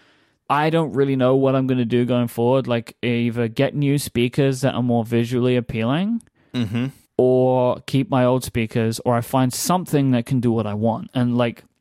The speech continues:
Speaker 1: I don't think I'm gonna be able to find a product that can send an AirPlay stream out. Like, I, I'm really struggling to find something that can, seems to be able to do this. Like, so I can be able to plug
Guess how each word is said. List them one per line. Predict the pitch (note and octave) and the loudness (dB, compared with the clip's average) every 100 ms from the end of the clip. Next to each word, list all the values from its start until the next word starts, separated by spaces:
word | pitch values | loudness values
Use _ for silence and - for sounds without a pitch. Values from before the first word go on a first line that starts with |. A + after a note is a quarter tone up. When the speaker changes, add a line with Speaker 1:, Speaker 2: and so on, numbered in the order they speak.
| _ _ - - _ - | _ _ -20 -20 _ -2
Speaker 1:
I | D#3 | 0
don't | G3 G3+ | 2 0
think | - E3+ | -2 -2
I'm | E3 D3+ | 0 0
gonna | D3 C#3 | 0 0
be | C#3 | 2
able | C3+ B2+ | 2 0
to | B2 | -2
find | - B2+ A#2+ | -2 0 0
a | |
product | A#2 B2+ A#2 G#2+ G#2+ - - - _ _ _ _ _ _ - | 0 -2 0 0 -2 -8 -20 -20 _ _ _ _ _ _ -2
that | A2+ F2 | -2 -2
can | - B2 | -4 -4
send | - C3 A#2+ | -2 0 0
an | A#2+ | 0
AirPlay | A#2 A#2 - A2+ | 0 -2 -2 -4
stream | A2 A#2 A2 | -4 -6 -6
out. | G#2+ A#2 - _ _ _ - | -6 -8 -12 _ _ _ -8
Like, | G#2 - - - _ | -8 -10 -18 -20 _
I, | A#2+ A#2 A2+ - | -2 0 -2 -2
I'm | G#2+ A#2 A#2+ A#2 A#2 A#2+ | 0 2 2 0 -2 -4
really | C3+ C#3+ C#3+ | 0 0 0
struggling | C#3 D3+ C#3 B2+ A#2+ | -2 0 0 0 -4
to | - | -6
find | - B2 B2 B2 | -6 -2 -2 -2
something | B2 G#2+ A#2+ A2+ A2 G#2+ - - | -4 -4 -4 -2 -4 -6 -10 -6
that | B2+ F#2 | -4 -4
can, | - - | -4 -6
seems | - B2 A2+ | -4 -4 -4
to | - | -4
be | B2 | -2
able | A2+ A2 A#2+ | -2 -2 -6
to | G#2+ | -2
do | B2 A#2 | 0 0
this. | C3+ D#3 - - | 0 -2 -6 -6
Like, | A#2+ - | -4 -4
so | - A2+ A2+ | -4 -2 -2
I | |
can | A#2 A#2 | -4 -4
be | A2+ | -2
able | A2+ A2+ | -2 -2
to | |
plug | A2+ C3 D3 D#3+ | -4 0 0 -2